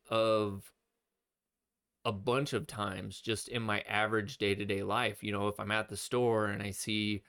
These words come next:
somebody in crutches, or I see, you know, an older person who's kinda limping along, or,"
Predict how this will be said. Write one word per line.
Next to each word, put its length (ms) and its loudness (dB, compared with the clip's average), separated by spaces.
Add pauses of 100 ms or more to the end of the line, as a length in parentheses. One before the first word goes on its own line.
(360)
somebody 540 2
in 80 -2
crutches, 760 2
or 140 0
I 100 0
see, 680 0 (440)
you 80 -6
know, 140 0
an 160 -2
older 340 2
person 600 0
who's 440 -4
kinda 320 -4
limping 300 -4
along, 800 0
or," 580 -2